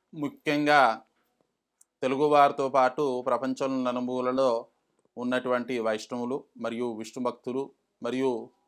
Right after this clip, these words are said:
సనాతన హైందవ ధర్మాన్ని పాటిస్తూ ఉన్నవారి కోసం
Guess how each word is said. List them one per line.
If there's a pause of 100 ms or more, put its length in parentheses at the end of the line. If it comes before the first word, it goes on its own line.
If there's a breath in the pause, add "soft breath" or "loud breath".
(560)
సనాతన
హైందవ
ధర్మాన్ని
పాటిస్తూ (440)
ఉన్నవారి
కోసం